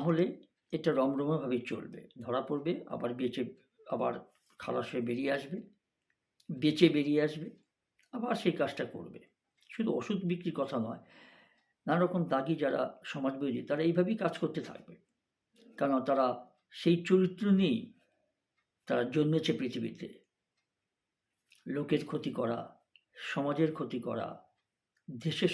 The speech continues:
সঙ্গে গদ্দারি করা। আর চিকিৎসকদের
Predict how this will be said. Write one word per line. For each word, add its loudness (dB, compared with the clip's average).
সঙ্গে -2
গদ্দারি 0
করা। -12
আর 0
চিকিৎসকদের 4